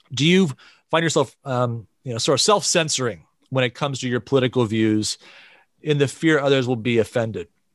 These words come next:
And of course, many, many said yes, but they broke it down ideologically. It was seventy-seven percent who were either strong conservative or just conservative who said they self-censor, sixty-four percent of moderates,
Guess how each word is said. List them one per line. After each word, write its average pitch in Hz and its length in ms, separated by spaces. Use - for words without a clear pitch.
And 147 360
of 135 120
course, 151 360
many, 160 280
many 139 280
said 123 220
yes, 180 360
but 165 80
they 185 80
broke 220 260
it 160 140
down 165 200
ideologically. 143 1040
It 147 100
was 139 180
seventy-seven 208 800
percent 135 840
who 160 140
were 151 120
either 143 280
strong 170 460
conservative 147 840
or 127 80
just 127 220
conservative 110 640
who 131 100
said 123 160
they 117 100
self-censor, 113 800
sixty-four 233 560
percent 156 240
of 127 60
moderates, 110 760